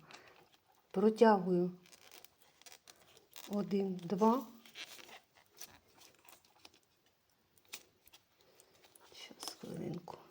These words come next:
не дотягнула. Щас, дівчата, витягну. Не зафіксувала. Хвилиночку. Щас.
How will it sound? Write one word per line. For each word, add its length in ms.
не 120
дотягнула. 640
Щас, 180
дівчата, 440
витягну. 420
Не 100
зафіксувала. 920
Хвилиночку. 840
Щас. 420